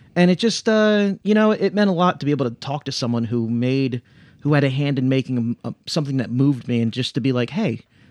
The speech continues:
something you did had a huge impact on my life." That just felt really good. So, I mean, it's, it's Monster Mania. I,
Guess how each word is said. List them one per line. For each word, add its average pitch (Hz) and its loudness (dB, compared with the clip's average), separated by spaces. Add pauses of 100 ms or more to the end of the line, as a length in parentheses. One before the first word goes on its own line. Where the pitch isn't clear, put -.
something 208 -2
you 180 -2
did 160 -2
had 123 -2
a 117 -2
huge 147 -6
impact 120 -4
on 123 -6
my 117 -4
life." 117 -8 (180)
That 226 -10
just - -14
felt 220 -2
really 220 -6
good. 214 -8 (1040)
So, 147 -2
I 175 -2
mean, 202 -2
it's, 262 -8
it's 262 -10
Monster 254 -2
Mania. 180 0
I, 127 -2